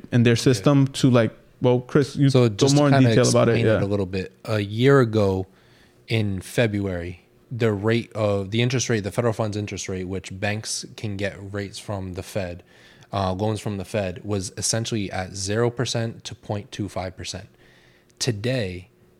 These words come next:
Speaker 2: it's at four point, uh, five or four point seven five.
Speaker 1: Seven five, yeah.
Speaker 2: So you're looking at a twenty-one X increase in,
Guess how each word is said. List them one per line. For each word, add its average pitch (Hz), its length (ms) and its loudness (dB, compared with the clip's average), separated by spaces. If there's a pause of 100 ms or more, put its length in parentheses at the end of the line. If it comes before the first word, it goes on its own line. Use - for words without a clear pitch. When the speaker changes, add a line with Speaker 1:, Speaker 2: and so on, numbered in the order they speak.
Speaker 2:
it's 110 220 -2
at 98 260 -4
four 117 300 -4
point, 107 480 -6 (420)
uh, 92 300 -4
five 104 420 0
or 90 60 -8
four 113 180 -2
point 104 240 -6
seven 107 280 -4
five. 135 100 0
Speaker 1:
Seven 127 160 -2
five, 143 300 -4 (180)
yeah. 165 80 -6
Speaker 2:
So 127 160 4
you're 120 180 0
looking 147 340 -2
at 120 120 -2
a 92 60 -6
twenty-one 131 760 -2 (100)
X - 380 -6
increase 110 680 -6 (120)
in, 98 460 -4